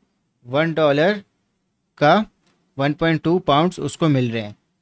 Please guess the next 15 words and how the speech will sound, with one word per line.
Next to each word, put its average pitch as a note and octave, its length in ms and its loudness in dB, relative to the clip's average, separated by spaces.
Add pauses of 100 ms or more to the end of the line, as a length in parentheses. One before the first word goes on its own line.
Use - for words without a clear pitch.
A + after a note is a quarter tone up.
(320)
तो D3+ 120 -2
अगर D#3 260 -2
उसको F3+ 220 -6
टू E3+ 240 -2
मिलियन F3 320 0
पाउंड्स E3 540 -2 (440)
ख़रीदने C#3+ 460 0
पड़ेंगे D#3 400 0
ड-, C#3 100 -10 (220)
करंट D#3 300 0
रेट D3 200 0
पे F3 140 -4
तो F3 180 -4
उसको D#3 220 -4
मिलेंगे D3 460 -2